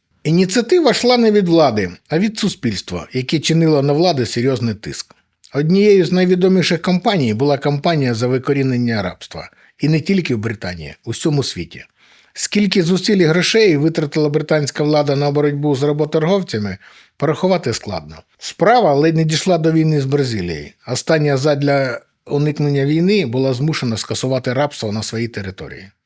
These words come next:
Що стосується Індії, то за щастя індійців виступали дві категорії громадян. Основною силою були місіонери,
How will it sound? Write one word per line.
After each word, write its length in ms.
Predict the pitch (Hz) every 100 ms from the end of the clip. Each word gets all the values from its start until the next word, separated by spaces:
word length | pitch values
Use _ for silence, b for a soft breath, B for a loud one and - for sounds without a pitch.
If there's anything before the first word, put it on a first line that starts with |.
| _
Що 220 | - 226
стосується 580 | - 220 - 226 214 220
Індії, 640 | 214 262 220 131 113 104 110
то 120 | -
за 140 | 160 185
щастя 440 | - 202 - -
індійців 600 | 180 196 262 - 131 110
виступали 640 | - 135 - 151 190 156 139
дві 200 | 143 170
категорії 540 | 156 135 127 143 135
громадян. 520 | 107 113 107 87 78 82 _ b b b b
Основною 560 | 139 139 170 262 330 240
силою 560 | 214 196 180 160 147
були 280 | 110 151 180
місіонери, 680 | 143 - 127 113 95 80